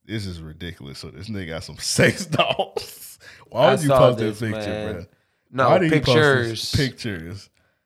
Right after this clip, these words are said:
Speaker 1: Wh-, why
Speaker 2: That
Speaker 1: this
Speaker 2: one,
Speaker 1: one?
Speaker 2: that one there, I didn't understand it most 'cause it's like,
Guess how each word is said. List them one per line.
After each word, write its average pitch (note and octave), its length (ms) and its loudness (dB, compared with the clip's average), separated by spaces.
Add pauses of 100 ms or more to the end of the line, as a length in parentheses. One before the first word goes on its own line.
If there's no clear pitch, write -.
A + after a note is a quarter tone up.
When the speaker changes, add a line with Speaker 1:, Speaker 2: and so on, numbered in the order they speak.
(500)
Speaker 1:
Wh-, A2+ 680 -12
why C#3+ 300 2
Speaker 2:
That C#3+ 240 4
Speaker 1:
this C#3+ 100 0
Speaker 2:
one, D3+ 200 2
Speaker 1:
one? - 160 -12 (220)
Speaker 2:
that C#3 320 2
one C3+ 160 -2
there, D3+ 340 -2 (500)
I B2 120 0
didn't C#3 280 0
understand B2+ 640 -4
it A#2 80 -6
most A#2+ 400 -4
'cause A#2+ 220 -4
it's B2 220 -8
like, A2+ 360 -2